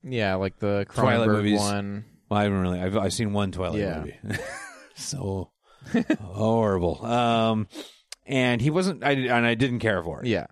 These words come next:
Speaker 2: Um,
Speaker 1: And people are saying that his performance in this, it's getting a lot of accolades.
Speaker 2: yeah. And so I'm like, can, I want to, can this guy act? Is it there, or is it just, you know, he's got that
Speaker 1: He
Speaker 2: weird
Speaker 1: seems almost <laughs> unrecognizable here, 'cause in the
Speaker 2: Yeah.
Speaker 1: trailer, I almost didn't even realize it was him.
Speaker 2: Totally.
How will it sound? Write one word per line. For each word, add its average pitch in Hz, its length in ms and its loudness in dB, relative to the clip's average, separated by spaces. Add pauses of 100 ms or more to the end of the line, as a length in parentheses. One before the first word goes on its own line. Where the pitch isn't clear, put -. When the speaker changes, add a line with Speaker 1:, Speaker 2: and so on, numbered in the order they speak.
Speaker 2:
Um, 95 800 -8
Speaker 1:
And 123 160 -2
people 180 260 2
are 143 60 2
saying 135 420 0
that 110 240 2
his 110 160 -2
performance 98 460 -6
in 98 80 -8
this, 90 180 -6
it's 92 140 -10
getting 98 200 -6
a 90 60 -6
lot 85 160 -4
of 85 60 -4
accolades. - 640 -10 (180)
Speaker 2:
yeah. 147 220 0 (160)
And 120 320 0
so 127 120 2
I'm 110 80 2
like, 110 180 0 (120)
can, 113 300 -6
I 117 140 4
want 123 280 -4
to, - 80 -14
can 135 160 0
this 127 160 2
guy 113 160 2
act? 95 320 0
Is 104 100 0
it 101 120 -6
there, 82 380 -4
or 90 300 0
is 85 120 -4
it 90 100 -4
just, 95 260 -4 (140)
you 92 100 -10
know, 80 140 -4
he's 85 160 -4
got 90 200 0
that 82 180 -2 (1500)
Speaker 1:
He 175 140 -2
Speaker 2:
weird 95 140 4
Speaker 1:
seems 269 280 2
almost 156 400 2
<laughs> - 20 -16
unrecognizable 135 920 0
here, 120 200 2
'cause 127 160 -2
in 170 80 0
the 156 80 2
Speaker 2:
Yeah. 117 80 4
Speaker 1:
trailer, 190 340 4
I 131 100 2
almost 123 240 -2
didn't 117 120 -4
even 110 160 -2
realize 98 340 2
it 82 60 -4
was 78 140 -8
him. 82 240 -8
Speaker 2:
Totally. 110 400 2